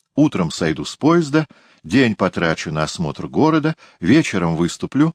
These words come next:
и прямо из дома кино отправлюсь на московский поезд. Если бы Ирина Некрасовская,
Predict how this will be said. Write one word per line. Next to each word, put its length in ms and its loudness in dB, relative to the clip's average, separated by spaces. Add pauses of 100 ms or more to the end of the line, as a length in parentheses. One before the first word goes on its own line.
(180)
и 100 -2
прямо 380 0
из 100 -6
дома 260 -4
кино 440 0 (260)
отправлюсь 880 -2
на 140 -4
московский 640 -6
поезд. 580 -10 (1600)
Если 400 2
бы 300 4
Ирина 400 2
Некрасовская, 1040 -4